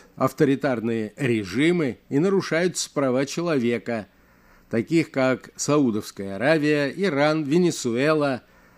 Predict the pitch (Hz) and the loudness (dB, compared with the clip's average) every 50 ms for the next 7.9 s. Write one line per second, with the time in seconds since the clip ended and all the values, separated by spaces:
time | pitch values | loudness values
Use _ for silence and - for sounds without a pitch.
0 | - _ _ _ _ _ - 160 160 151 123 123 127 127 123 117 - - - - | -20 _ _ _ _ _ 2 4 4 6 6 4 4 2 2 0 -4 -10 -18 -6
1 | - 123 175 185 131 104 123 143 151 143 143 131 120 113 - - 147 143 127 113 | 2 4 4 4 4 4 4 4 4 4 4 2 2 0 -2 -2 0 2 2 2
2 | 101 90 101 131 151 165 160 147 139 135 120 - - _ - - 190 190 139 113 | 2 2 4 6 6 6 6 6 4 2 0 -4 -8 _ -4 0 2 2 2 0
3 | 95 - 135 147 147 139 107 - - _ _ _ _ _ _ _ _ _ _ - | 0 0 0 2 2 2 0 -4 -10 _ _ _ _ _ _ _ _ _ _ -20
4 | _ _ - - 131 131 139 139 131 - - - 107 85 78 - - - - _ | _ _ -4 0 2 4 4 4 2 0 -4 -6 -8 -8 -10 -12 -18 -20 -20 _
5 | _ _ _ _ _ _ _ _ _ _ _ _ _ _ _ _ 143 165 214 196 | _ _ _ _ _ _ _ _ _ _ _ _ _ _ _ _ 4 6 8 8
6 | 143 127 113 90 107 101 101 101 92 90 82 - - - - - - _ _ _ | 8 6 2 0 -2 -4 -4 -4 -6 -6 -10 -14 -20 -20 -20 -20 -20 _ _ _
7 | _ - 143 139 - 208 208 185 - - - 185 170 170 170 165 147 127 | _ 0 0 2 2 2 2 0 0 -2 0 2 2 2 2 2 0 -4